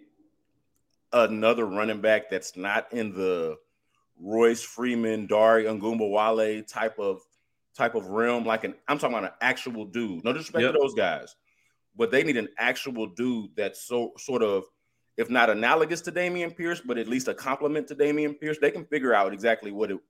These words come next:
Speaker 1: what it looks like if it's gonna be a thunder and lightning type of situation.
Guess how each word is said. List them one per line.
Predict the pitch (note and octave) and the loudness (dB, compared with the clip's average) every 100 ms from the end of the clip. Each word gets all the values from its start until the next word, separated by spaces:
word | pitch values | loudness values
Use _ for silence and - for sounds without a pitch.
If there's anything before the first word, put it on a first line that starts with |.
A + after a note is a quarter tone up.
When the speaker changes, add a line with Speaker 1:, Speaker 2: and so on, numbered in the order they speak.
| - | -4
Speaker 1:
what | A#2 | -4
it | G2 | -2
looks | A2+ A2 | -4 -4
like | G2+ F#2 | -2 -2
if | F#2 | -6
it's | G2 | -10
gonna | G#2 F#2+ | -10 -8
be | G2 | -4
a | F2+ - _ _ _ _ _ _ - | -4 -4 _ _ _ _ _ _ 2
thunder | C3 A#2 A2 | 4 4 2
and | G2+ | 6
lightning | A#2 A2+ G2 | 6 6 2
type | F#2 F#2 F2+ | -2 -2 -4
of | - | -14
situation. | E2+ E2+ E2 D#2 - | -14 -8 -8 -8 -12